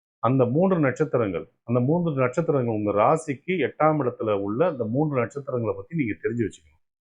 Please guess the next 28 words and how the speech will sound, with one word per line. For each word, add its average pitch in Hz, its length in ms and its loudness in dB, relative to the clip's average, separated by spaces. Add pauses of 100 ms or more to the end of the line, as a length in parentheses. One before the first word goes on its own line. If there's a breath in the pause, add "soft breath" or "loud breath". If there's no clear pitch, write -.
(140)
அப்போ - 200 2
அந்த 123 220 0
தெரிஞ்சு 214 320 2
வச்சுக்கும் 120 400 -4
போது 87 220 -4 (100)
அந்த 113 280 -6
மூன்று 190 380 0
நட்சத்திரங்களை 127 760 0 (520)
நீங்க 127 280 2
அனுபவ 165 500 2
ரீதியா 120 440 0
வாட்ச் 113 280 0
பண்ணீங்கன்னா, 98 420 -8 (440)
அதுல 170 300 4 (300)
ஏதோ 170 300 4
ஒரு 156 160 2
நட்சத்திரம் 120 640 -4 (520)
உங்களுடைய 131 600 4 (240)
வாழ்க்கைக்கு 143 600 2
பயனை 147 360 2
கொடுக்கக்கூடியதா 104 680 -2
இருக்கு. 87 220 -6
அதாவது 107 360 0
பண 110 240 -2
வரவுகளை 123 500 0
உண்டு 123 240 -6
பண்ணக்கூடியதா 98 640 -4
இருக்கு. - 180 -10